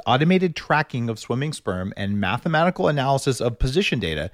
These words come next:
to look at sperm tail movement. One movement was a wiggle to only one side of the cell, which normally would be like swimming in circles.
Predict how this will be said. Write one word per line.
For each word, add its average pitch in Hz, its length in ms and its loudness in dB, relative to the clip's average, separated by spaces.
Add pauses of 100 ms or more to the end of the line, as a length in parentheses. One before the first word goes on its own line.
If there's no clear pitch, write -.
(240)
to 127 100 -2
look 117 200 2
at 95 140 0
sperm 123 500 0
tail 117 300 4
movement. 113 460 2 (540)
One 202 260 6
movement 165 420 4
was 131 180 4
a 123 60 4
wiggle 120 340 4
to - 100 -2
only 113 260 2
one 170 300 4
side 95 220 4
of 82 100 -6
the 69 80 -10
cell, 64 280 -4
which 117 280 -4
normally 175 280 4
would 151 80 4
be 135 120 4
like 117 160 2
swimming 82 360 -2
in 78 80 -4
circles. - 440 -2